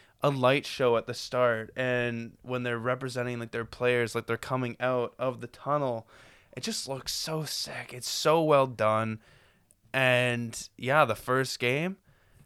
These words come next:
in the first half alone, it was forty-two to six.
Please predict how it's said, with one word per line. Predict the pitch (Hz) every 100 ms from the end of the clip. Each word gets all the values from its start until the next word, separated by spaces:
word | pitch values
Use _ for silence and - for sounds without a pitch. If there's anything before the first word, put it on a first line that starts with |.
| _ _ _
in | 127 147
the |
first | 110 - 185 180 -
half | 165 165 165 147
alone, | 139 135 123 120
it |
was | 117 -
forty-two | - 156 160 160 160 160 147
to | 131
six. | - 233 - - -